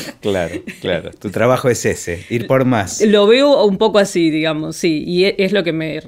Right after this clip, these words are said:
Speaker 2: me gratifica más, digamos, siempre toda la parte de, "No, esto no se puede hacer", todos los no me cuestan más. <laughs>
Speaker 1: Recién an-, antes que empecemos a grabar, me, me hiciste un comentario sobre, este...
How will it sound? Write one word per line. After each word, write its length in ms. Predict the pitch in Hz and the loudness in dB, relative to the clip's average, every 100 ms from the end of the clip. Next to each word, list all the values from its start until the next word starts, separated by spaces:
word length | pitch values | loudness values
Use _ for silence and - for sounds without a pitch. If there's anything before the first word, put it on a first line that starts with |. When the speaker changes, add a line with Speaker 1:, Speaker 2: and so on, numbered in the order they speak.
| - - | -16 -12
Speaker 2:
me 160 | 175 | -6
gratifica 460 | 170 160 175 190 185 | -4 -4 -4 -2 -2
más, 280 | 175 160 156 | 0 -2 -4
digamos, 220 | 160 165 | -8 -6
siempre 280 | 190 185 190 | -4 -2 0
toda 180 | 190 180 | 2 2
la 140 | 160 | 2
parte 260 | 175 - 165 | -2 -2 -2
de, 140 | 160 | 0
"No, 340 | 175 175 170 | -2 -2 -2
esto 220 | 170 170 170 | -4 -4 -6
no 80 | |
se 100 | 170 | -6
puede 200 | 160 160 | -8 -8
hacer", 560 | 160 - 170 170 - - - - - | -6 -4 -2 -2 -6 -12 -18 -20 -4
todos 200 | - 285 | 2 4
los 140 | 240 202 | 4 4
no 140 | 233 | 2
me 140 | 247 202 | 2 2
cuestan 300 | 202 196 170 | 0 0 -2
más. 280 | 156 - - - - - - | -4 -8 -12 -12 -12 -10 -10
<laughs> 340 | - _ - | -10 _ -14
Speaker 1:
Recién 460 | - 127 120 147 139 | -8 -6 -2 0 0
an-, 140 | 135 | -2
antes 220 | 131 127 | -4 -2
que 80 | 110 | -4
empecemos 420 | 104 117 127 127 | -4 -6 -6 -4
a 60 | 113 | -2
grabar, 240 | 117 139 | 0 0
me, 220 | 123 110 104 - | 0 -6 -8 -10
me 80 | 110 | -10
hiciste 240 | 139 139 | -8 -8
un 80 | 131 | -4
comentario 640 | 110 110 107 110 90 92 | -4 -4 -4 -4 -2 -6
sobre, 640 | - 98 92 92 90 - 90 | -6 -6 -4 -4 -6 -8 -18
este... 640 | _ - 90 85 78 | _ -10 -8 -8 -10